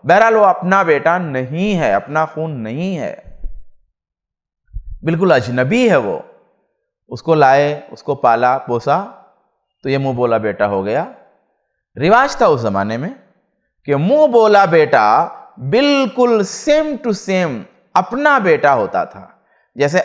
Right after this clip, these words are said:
अपना बेटा, अपना खून जो है, उसको वरासत में हिस्सा मिलेगा, ज़मीन जायदाद में हिस्सा मिलेगा, इसी तरह मुंह बोले बेटे को भी हिस्सा मिलेगा। मतलब कोई फ़र्क नहीं था। मुंह बोला बेटा और अपने खून से जो बेटा है वो बेटा,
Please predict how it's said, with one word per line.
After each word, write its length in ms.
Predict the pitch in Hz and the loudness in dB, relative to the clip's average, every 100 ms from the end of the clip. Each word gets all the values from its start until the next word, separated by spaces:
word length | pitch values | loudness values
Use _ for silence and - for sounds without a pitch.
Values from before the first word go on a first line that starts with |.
| - | -2
अपना 320 | 165 214 262 | -2 0 0
बेटा, 360 | 233 185 165 151 | 4 2 4 4
अपना 760 | 120 82 - - 214 285 262 185 | 4 2 -2 -2 0 4 4 2
खून 340 | - 180 170 | 0 0 2
जो 140 | 156 131 | 2 2
है, 420 | 110 95 - - _ - | 2 0 -4 -14 _ -8
उसको 320 | 151 156 254 | -6 0 4
वरासत 360 | 247 226 202 208 | 4 4 0 -4
में 100 | 208 | -2
हिस्सा 300 | 190 180 185 | -2 -2 -2
मिलेगा, 440 | 170 156 156 147 143 | -2 2 2 4 2
ज़मीन 320 | 156 190 240 | 2 0 2
जायदाद 340 | 214 180 170 | 2 4 2
में 160 | 160 160 | 2 -4
हिस्सा 260 | 151 - 143 | -6 -4 -4
मिलेगा, 360 | 139 135 131 123 | -2 0 0 0
इसी 200 | 127 151 | -2 -2
तरह 180 | 147 143 | -2 -2
मुंह 200 | 139 127 | -2 -2
बोले 260 | 127 139 | -2 0
बेटे 380 | 123 113 110 120 | -2 -2 -2 -4
को 160 | 117 151 | -2 -2
भी 120 | 190 | -2
हिस्सा 240 | 208 196 190 | -4 -8 -8
मिलेगा। 420 | 180 175 170 - _ _ _ _ _ | -8 -8 -12 -16 _ _ _ _ _
मतलब 280 | - 202 277 | -4 0 2
कोई 140 | 269 | 2
फ़र्क 340 | - 175 185 202 | 2 2 2 0
नहीं 220 | 277 302 | -2 0
था। 220 | 196 143 98 - - - _ _ _ _ 123 | 0 2 2 -4 -14 -20 _ _ _ _ -6
मुंह 340 | 151 262 320 | 0 2 2
बोला 380 | 277 233 196 180 | 4 4 6 4
बेटा 440 | 147 135 98 98 90 104 170 - - _ | 2 0 2 2 2 0 -2 -10 -20 _
और 400 | - 160 208 240 233 - | 2 4 4 4 2 0
अपने 360 | 170 208 269 294 | -2 0 0 0
खून 360 | - 233 233 208 | 2 0 0 0
से 160 | 202 | -2
जो 160 | 175 175 | 2 2
बेटा 400 | 147 139 139 131 | 2 0 2 2
है 160 | 123 123 | 2 0
वो 320 | 117 139 262 | 0 4 4
बेटा, 400 | - 185 127 110 | 6 4 4 4